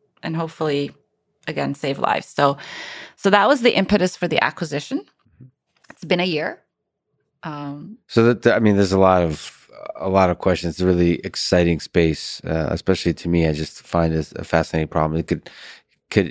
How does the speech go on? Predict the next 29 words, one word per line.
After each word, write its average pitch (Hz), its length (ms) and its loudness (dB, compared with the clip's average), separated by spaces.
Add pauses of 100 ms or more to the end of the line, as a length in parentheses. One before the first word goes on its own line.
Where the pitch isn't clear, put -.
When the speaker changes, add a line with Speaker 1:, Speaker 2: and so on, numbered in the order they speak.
Speaker 2:
enrich 104 560 2
the 95 80 2
experience 90 560 0
in 82 80 -4
the 82 80 -2
car 85 500 0
in 80 120 -8
so 85 160 -8
many 82 180 -4
ways, 82 380 -2 (300)
especially 131 280 2
'cause, 120 200 2
like, 92 240 4 (600)
we 95 140 0
spend 98 720 0
still, 90 640 2 (560)
despite 101 440 0
covid, 82 360 2
I 80 40 0
mean, 85 140 0
covid 87 280 2
changed 82 300 0
things, 78 220 -2
so 76 100 0
it's - 140 -4
in 80 220 -2
interesting 80 420 -2
ways, 76 220 0
but - 280 -4